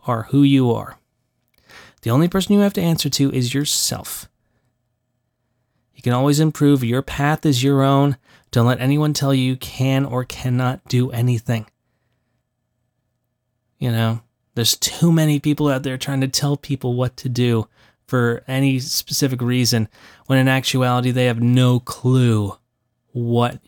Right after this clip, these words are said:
or who you are. Okay? Do what feels right for you. Change when you need to change.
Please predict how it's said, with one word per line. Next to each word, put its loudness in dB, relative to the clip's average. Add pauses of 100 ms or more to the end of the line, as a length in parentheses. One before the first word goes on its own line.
(160)
or -2
who 0
you 4
are. -2 (580)
Okay? 0 (1160)
Do 6
what 2
feels 2
right 2
for -4
you. 2 (440)
Change 2
when 2
you 4
need 2
to -2
change. 0